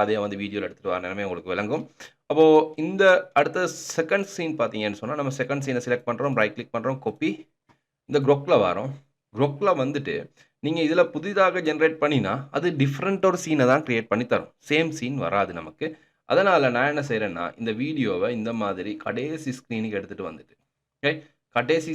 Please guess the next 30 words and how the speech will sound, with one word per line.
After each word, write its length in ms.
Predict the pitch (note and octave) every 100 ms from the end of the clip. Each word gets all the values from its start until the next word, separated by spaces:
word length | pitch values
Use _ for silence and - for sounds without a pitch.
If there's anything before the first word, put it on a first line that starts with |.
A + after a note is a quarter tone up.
| D#3
சீன்ல 340 | C3 C3 A#2+ G#2
எடுத்துட்டு 260 | G#2 G2
வந்து 140 | F2+ C3+
இந்த 100 | C#3+ -
சீனை 260 | D#3+ D3+
வந்து 140 | G#2+ A2+
நம்ம 140 | A2 G#2+
ரைட் 200 | B2 B2+
கிளிக் 220 | D3 C3+
பண்ணி 220 | F#2 F2 - - _ _ _ _ _ _ _ _ _ _ _ _ _
இந்த 80 | C3+ C#3+
இடத்துல 180 | C3+ A2+
எடுக்கிறோம், 300 | A2+ C#3+ D#3 - _ _ _ _ -
காப்பி 320 | E3 D#3+ G#3 G3+ C#3+
வீடியோ 280 | D3 D3+ C#3+ D3 -
ஃப்ரேம் 280 | A#2+ B2 F2
அப்படின்னு 300 | - D#2 -
கொடுக்குறோம். 320 | - _ _ _ _ _ _ _ _ _ _ _ _ _ _ _ _ _ _ -
ரைட், 180 | C#3+ D#3 _ _ D3+
வீடியோ 220 | F#3 G3 F3+
ஃப்ரேமை 260 | D#3+ D#3 D3
காப்பி 200 | E3 D#3 D3+
பண்ணிட்டு 300 | G#2+ F#2 G#2 C#3+ _ _ -
இந்த 180 | D3 F3+ F3+
இடத்துல 200 | D#3+ C#3 A2+
வந்து, 120 | F2+ G#2+
ரைட், 160 | C#3 C#3
இந்த 100 | G#2+ G#2+
இடத்துல 200 | G#2 G2+
வந்து 200 | G#2+ D3